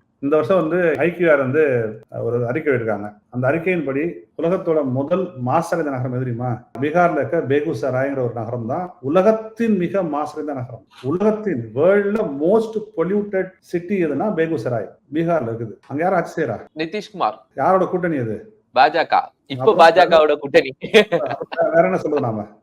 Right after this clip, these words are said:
Speaker 1: அத முதல்ல நீங்க பாருங்க, அத சொல்லுங்க. உலகத்தின், இந்தியாவின் இல்ல, வட இந்தியாவின் இல்ல, உலகத்தின் மிக மிக மோசமாக மாசடைந்த நகரங்கள் பட்டியல்ல நம்பர் ஒன்ல பேகுசராய் அப்படிங்கிற ஊர்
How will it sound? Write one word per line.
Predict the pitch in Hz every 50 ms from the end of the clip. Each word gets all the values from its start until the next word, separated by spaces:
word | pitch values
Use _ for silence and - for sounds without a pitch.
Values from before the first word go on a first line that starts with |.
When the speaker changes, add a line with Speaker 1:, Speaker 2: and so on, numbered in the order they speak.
| _ _ _
Speaker 1:
அத | - 117 143 185
முதல்ல | 185 190 226 240
நீங்க | 220 196 151
பாருங்க, | 147 147 147 139 120 110 123 160 - - - - _ _
அத | - 139 175
சொல்லுங்க. | 175 180 190 196 180 143 143 156 151 120 - - _ _
உலகத்தின், | 127 151 190 226 247 269 254 262 - 220 180 135 113 - - -
இந்தியாவின் | 135 170 190 208 208 208 202 196 185
இல்ல, | 175 160 170 160 147 120 - - - _ _ _ _ -
வட | 127 151 180 196
இந்தியாவின் | 196 196 190 185 180 180 175 156 147
இல்ல, | 143 139 135 120 - - - _ _
உலகத்தின் | _ 123 135 151 180 196 208 202 208 - 202 214 240 233 196 - -
மிக | 135 143 147 - 190
மிக | 185 185 165 - 190 196 202 196 - -
மோசமாக | 131 131 143 151 147 - 165 156 156 156 151 135 170 175 175 170 - 127
மாசடைந்த | 127 139 131 - - 151 143 139 139
நகரங்கள் | 135 131 127 135 143 139 135 135 131 123
பட்டியல்ல | 123 - 120 - - 135 127 120 127 151 165 156
நம்பர் | 127 123 123 127 131 127 120
ஒன்ல | 113 117 127 127 123 117 139 190 214 208 - - _ _ _ -
பேகுசராய் | 127 139 139 139 139 123 127 123 120 127 156 180 160
அப்படிங்கிற | - 117 117 120 123 117 110
ஊர் | 120 156 202